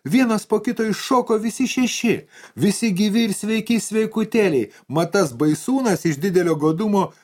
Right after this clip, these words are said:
rijo juos nė nekramtęs. Tai buvo džiaugsmo.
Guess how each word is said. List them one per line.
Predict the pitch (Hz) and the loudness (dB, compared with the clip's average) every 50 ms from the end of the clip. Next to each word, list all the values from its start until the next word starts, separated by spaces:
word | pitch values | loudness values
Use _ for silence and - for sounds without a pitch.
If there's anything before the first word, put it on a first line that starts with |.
| _ _ | _ _
rijo | 127 143 190 247 240 208 190 185 170 160 | 0 0 2 2 4 4 4 4 4 2
juos | 156 147 147 143 135 123 - - _ _ _ _ | 0 0 0 0 -2 -2 -4 -8 _ _ _ _
nė | - 139 165 170 156 147 | -4 -2 0 2 2 2
nekramtęs. | 147 143 147 147 - 180 190 170 131 107 - - 76 69 - - - _ _ _ _ _ _ _ _ _ _ _ _ _ _ _ _ _ _ - | 0 -2 0 0 0 2 2 0 -2 -6 -10 -12 -14 -14 -14 -16 -20 _ _ _ _ _ _ _ _ _ _ _ _ _ _ _ _ _ _ 2
Tai | 196 226 226 214 202 | 2 4 4 2 2
buvo | 165 123 104 123 156 151 120 123 | 0 -2 0 0 0 2 2 0
džiaugsmo. | 123 - - - 110 110 107 95 - - - - - - 67 | -2 -4 -4 -6 -6 -4 -4 -6 -8 -10 -16 -18 -16 -16 -16